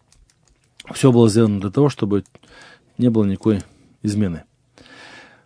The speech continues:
Через несколько месяцев осады крестоносцы находились в самом плачевном положении. Город был неприступен, но начался голод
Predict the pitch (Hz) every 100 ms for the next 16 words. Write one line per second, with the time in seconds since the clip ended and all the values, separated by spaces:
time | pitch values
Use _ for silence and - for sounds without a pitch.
0 | _ - 147 165 135 127 147 143 - 120
1 | 127 135 127 107 113 - 135 120 - 117
2 | 123 120 107 - - _ _ _ - 127
3 | 113 104 - 110 98 98 110 151 160 135
4 | - _ _ _ _ - _ _ - 123
5 | 139 113 117 113 101 113 123 - 180 131
6 | 95 - _ - 117 120 95 - _ -
7 | - - - 120 113 - 104 127 160 156